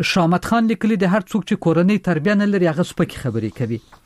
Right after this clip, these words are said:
شعیب ننګرهاري لیکلی دی، «په نور-، نوره نړۍ کې هیڅوک چاته شکنځل یا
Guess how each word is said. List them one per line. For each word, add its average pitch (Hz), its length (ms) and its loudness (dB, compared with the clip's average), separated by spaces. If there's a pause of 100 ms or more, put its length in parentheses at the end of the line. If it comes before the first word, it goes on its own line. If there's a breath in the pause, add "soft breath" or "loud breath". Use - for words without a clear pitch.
(420 loud breath)
شعیب 196 340 2
ننګرهاري 180 640 2
لیکلی 214 300 0
دی، 202 100 2
«په - 220 0
نور-، 202 260 2 (220)
نوره 208 180 4
نړۍ 190 320 2
کې 202 100 0 (300 loud breath)
هیڅوک 202 360 0
چاته 196 280 0
شکنځل 170 420 2
یا 147 60 0